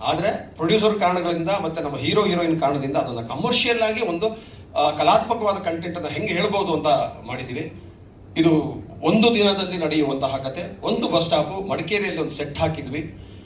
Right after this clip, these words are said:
ಅಲ್ಲಿ ಆ ಹೀರೋ ಯಾಕೆ ಬರ್ತಾನೆ, ಹೀರೋಯಿನ್ ಯಾಕೆ ಬರ್ತಾಳೆ, ಅವಳ ಹಿನ್ನೆಲೆ ಏನು, ಇವನ ಹಿನ್ನೆಲೆ ಏನು, ಅವರಿಬ್ಬರ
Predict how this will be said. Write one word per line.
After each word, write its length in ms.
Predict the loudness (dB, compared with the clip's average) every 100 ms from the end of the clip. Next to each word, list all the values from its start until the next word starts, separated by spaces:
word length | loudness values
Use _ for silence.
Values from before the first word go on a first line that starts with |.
| -8 0
ಅಲ್ಲಿ 200 | 4 6
ಆ 340 | 6 4 0
ಹೀರೋ 340 | -2 2 4 6
ಯಾಕೆ 260 | 4 0
ಬರ್ತಾನೆ, 380 | -4 -4 -4 -4
ಹೀರೋಯಿನ್ 360 | -4 -2 -2 -2
ಯಾಕೆ 200 | -2 -4
ಬರ್ತಾಳೆ, 260 | -4 0
ಅವಳ 240 | 4 6 4
ಹಿನ್ನೆಲೆ 380 | 4 2 2 0
ಏನು, 260 | -4 -6
ಇವನ 280 | -4 -2 -2
ಹಿನ್ನೆಲೆ 400 | 0 0 0 -2
ಏನು, 200 | -4 -4
ಅವರಿಬ್ಬರ 380 | -2 -2 0 2